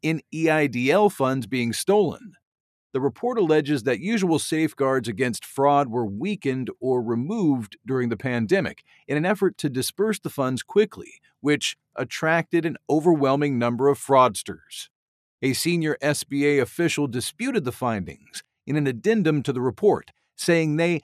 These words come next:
significantly overestimated fraud at the agency. An Associated Press report estimated pandemic aid fraud totaled two hundred and eighty billion dollars, mostly from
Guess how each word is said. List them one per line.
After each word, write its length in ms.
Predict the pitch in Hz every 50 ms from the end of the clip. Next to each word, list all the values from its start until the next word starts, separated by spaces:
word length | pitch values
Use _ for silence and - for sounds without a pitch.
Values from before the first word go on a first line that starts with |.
| _ _ _
significantly 1120 | - - - 160 147 120 117 123 139 180 220 196 - 185 - 160 123 127 139 143 139 - _ -
overestimated 1080 | - 170 190 185 160 156 131 - - 156 180 175 - - - 127 120 120 120 120 113 98
fraud 420 | - - - 180 170 151 139 131
at 100 | 127 98
the 160 | - 120 127 147
agency. 640 | 165 170 131 123 107 98 - - 78 - - - _ _ _ _ _ _
An 100 | - 127
Associated 680 | 131 120 - 160 143 135 - 135 139 139 135 120 120 101
Press 360 | - - 160 185 190 180 -
report 380 | 151 120 - - 123 127 127 - _ -
estimated 560 | 127 147 139 - - 143 131 135 135 123 113
pandemic 580 | - 139 135 127 120 110 165 175 190 - - _
aid 320 | - 180 190 180 165 135 -
fraud 380 | - 143 131 131 135 131 117
totaled 500 | - - - 180 185 180 180 170 143 123 - - - _ _
two 200 | - - 220 226
hundred 280 | 214 240 214 202 185 156
and 100 | 123 - _ -
eighty 280 | 151 180 190 185 175
billion 400 | 131 120 160 165 160 135 127 120
dollars, 520 | 110 143 160 165 139 90 71 - - - - _ _ - _ -
mostly 520 | 110 131 147 165 160 - - 127 123 120 120
from 220 | - 143 123 113